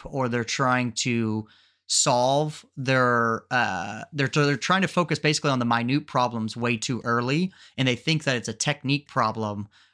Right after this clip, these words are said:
when it's not really a technique problem, it's an execution problem. And so you're not executing the technique correctly,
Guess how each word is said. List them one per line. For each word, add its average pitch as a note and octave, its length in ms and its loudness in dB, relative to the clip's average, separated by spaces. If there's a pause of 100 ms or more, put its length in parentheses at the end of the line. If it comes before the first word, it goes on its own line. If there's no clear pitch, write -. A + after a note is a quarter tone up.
when C#3 180 2
it's - 160 0
not D#3 240 2
really C#3+ 280 0
a G#2+ 160 -2
technique C#3+ 560 -2
problem, A2+ 500 -2
it's - 160 -6
an A2+ 100 -6
execution A#2+ 640 -4
problem. - 480 -10 (360)
And C3 140 -2
so D3 80 2
you're C3+ 180 0
not E3 300 0
executing C3+ 580 -2
the A2+ 100 -2
technique A2+ 680 -6
correctly, A#2 720 -2